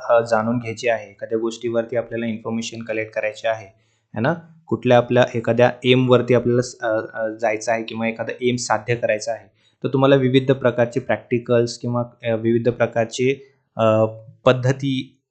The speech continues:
यूज करायला लागतात. That is your action research. ठीक आहे, त्यानंतर बघा, तत्वज्ञानाचा संशोधनामध्ये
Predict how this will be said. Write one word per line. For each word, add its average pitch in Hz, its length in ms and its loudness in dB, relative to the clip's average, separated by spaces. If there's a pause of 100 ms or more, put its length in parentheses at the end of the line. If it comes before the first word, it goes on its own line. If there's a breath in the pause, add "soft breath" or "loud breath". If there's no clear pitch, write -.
(260)
यूज 127 280 6
करायला 120 260 6
लागतात. 117 300 2
That 110 180 2
is 110 140 0
your 123 180 4
action 117 360 0
research. - 440 -14 (140)
ठीक 180 180 -4
आहे, 208 240 -4 (520)
त्यानंतर 165 360 6
बघा, 170 220 6
तत्वज्ञानाचा 156 920 4
संशोधनामध्ये 139 840 -4